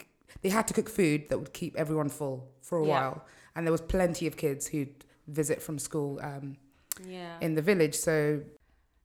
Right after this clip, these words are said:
Speaker 2: Um, yeah, m-, m-, Miss Nalkenge, just, you know, talking about us growing up at Jaja's house. Um, Jaja means grandma. Um, you know, and all the kind of foods that we used to eat, you know, eat, it just kinda reminded me of,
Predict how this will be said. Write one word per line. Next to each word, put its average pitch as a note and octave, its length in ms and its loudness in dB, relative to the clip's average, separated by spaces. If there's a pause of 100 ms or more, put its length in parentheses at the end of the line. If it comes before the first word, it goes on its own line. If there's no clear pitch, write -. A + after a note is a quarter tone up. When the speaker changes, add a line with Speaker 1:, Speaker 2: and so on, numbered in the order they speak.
(140)
Speaker 2:
Um, G3 480 0
yeah, C4+ 400 4
m-, G#3+ 320 -8 (100)
m-, A3 300 -2
Miss B3+ 180 2
Nalkenge, A#3 600 2
just, B3 420 2
you A3 120 -6
know, F#3 360 -4
talking G#3 300 -2
about F3 280 2
us E3 300 -2
growing F3 260 -2
up E3+ 140 -8
at D#3+ 220 -6
Jaja's G3 320 0
house. F#3 480 0 (420)
Um, E3+ 400 -2
Jaja G3+ 280 2
means F3 260 -4
grandma. A3+ 460 2 (500)
Um, F#3 340 6
you G3 120 0
know, F#3 80 2
and F#3 80 2
all G#3 100 6
the G#3 80 2
kind G3+ 180 0
of F3+ 80 -4
foods - 380 -2 (100)
that E3+ 160 2
we F3+ 80 4
used E3+ 300 0
to F3+ 80 -2
eat, D3+ 300 -4 (120)
you E3 120 -12
know, C#3+ 240 -8
eat, F#3 440 0
it F3 60 -16
just F#3 160 -6
kinda G3 220 -4
reminded F3 460 -2
me E3 260 -4
of, D3+ 120 -4